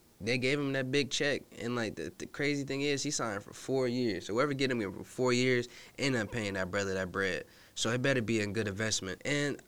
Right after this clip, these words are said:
I don't know, man. It just sucks because I feel like the Philadelphia seventy-sixers, they can't reach the top, their peak of where they wanna be. I feel like they won't truly be championship contenders without figuring that situation out. And I don't,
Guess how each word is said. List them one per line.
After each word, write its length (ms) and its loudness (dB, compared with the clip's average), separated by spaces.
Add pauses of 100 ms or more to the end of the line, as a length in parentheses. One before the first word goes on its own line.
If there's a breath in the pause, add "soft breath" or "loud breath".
I 120 4
don't 160 2
know, 140 0
man. 240 -2
It 160 -2
just 240 0
sucks 240 0
because 500 -4
I 100 0
feel 180 0
like 240 2
the 80 -2
Philadelphia 580 0
seventy-sixers, 640 0
they 140 2
can't 260 -2
reach 280 0
the 140 -4
top, 460 0
their 100 -6
peak 300 -4
of 100 -4
where 100 -2
they 140 -2
wanna 240 -2
be. 320 -2
I 60 -4
feel 160 -4
like 120 -2
they 100 -2
won't 280 -4 (280)
truly 340 0
be 180 -2
championship 580 -4
contenders 600 -4 (320 soft breath)
without 640 0 (180)
figuring 500 -4
that 180 -4
situation 500 -4
out. 220 -2
And 300 0
I 60 4
don't, 280 0